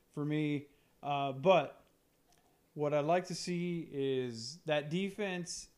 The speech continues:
is elite, and they need to close these games out. They need to stop letting teams, because they've had such a big lead that the teams can't quite get back into the games,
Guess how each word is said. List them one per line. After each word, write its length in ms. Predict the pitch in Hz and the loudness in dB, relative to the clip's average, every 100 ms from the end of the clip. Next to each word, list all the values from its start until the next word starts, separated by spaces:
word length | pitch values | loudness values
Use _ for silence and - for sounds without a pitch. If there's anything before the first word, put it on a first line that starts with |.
| _ | _
is 220 | 196 151 135 | -6 -4 -2
elite, 640 | 131 147 190 240 - - - - - - - - - - - - | -2 0 0 -2 -6 -14 -20 -20 -20 -20 -20 -20 -20 -20 -20 -8
and 140 | 139 | -4
they 60 | 143 | 0
need 140 | 160 | 0
to 40 | 165 | 0
close 320 | - 170 156 | 2 2 4
these 160 | 156 143 | 0 -2
games 300 | 147 135 123 | 0 0 -2
out. 280 | 107 - | -6 -6
They 100 | 131 | -4
need 100 | 135 185 | -2 -2
to 60 | |
stop 180 | 190 190 | 0 2
letting 260 | 175 170 165 | 2 0 0
teams, 260 | 175 160 | -2 -4
because 200 | 143 160 | -4 -6
they've 140 | 139 160 | -2 2
had 160 | 196 202 | 2 2
such 180 | 226 | 0
a 60 | 202 | 0
big 200 | 170 160 | 0 0
lead 400 | 147 139 147 170 - _ _ _ | 0 0 0 -4 -12 _ _ _
that 100 | - | -10
the 80 | 139 | -10
teams 240 | 139 165 156 | -2 -2 -2
can't 240 | 175 147 | -4 -2
quite 260 | 151 151 139 | 0 -2 -2
get 100 | 139 | -2
back 220 | 143 143 | -2 -2
into 180 | 151 156 | -4 -6
the 100 | 156 | -6
games, 500 | 151 156 165 170 - | -6 -6 -6 -8 -14